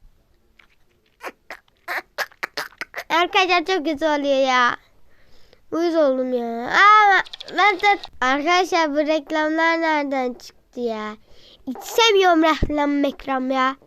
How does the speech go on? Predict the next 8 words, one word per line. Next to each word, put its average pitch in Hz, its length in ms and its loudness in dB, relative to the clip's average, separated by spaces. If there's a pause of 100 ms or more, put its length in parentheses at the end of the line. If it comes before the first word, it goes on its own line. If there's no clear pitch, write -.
(760)
Hayır. 440 880 4 (400)
Arkadaşlar 294 640 -6 (880)
en 254 60 -6
iyisi 254 360 -6
ben 254 300 -12 (2000)
videoyu 247 320 -10
izleyip 226 340 -16
geleyim. 220 200 -20